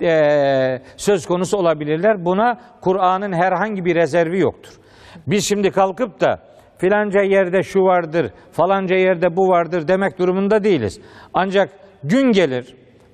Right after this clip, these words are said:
bunu insanoğlu eğer keşfeder ise, hatta gitsin keşfetsin de, gitsin arasın, bulsun,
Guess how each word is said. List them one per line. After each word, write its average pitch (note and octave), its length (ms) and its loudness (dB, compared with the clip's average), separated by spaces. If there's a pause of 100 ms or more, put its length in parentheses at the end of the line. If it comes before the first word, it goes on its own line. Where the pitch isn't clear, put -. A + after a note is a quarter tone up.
bunu A3+ 500 0 (100)
insanoğlu G3 880 0 (140)
eğer G3 340 0
keşfeder G#3 580 2
ise, D#3+ 640 -2 (960)
hatta A3 580 0 (200)
gitsin A#3 500 -2
keşfetsin G#3+ 840 0
de, F#2+ 100 -2 (480)
gitsin A3 420 -2
arasın, F#3+ 640 0
bulsun, G#3 440 -2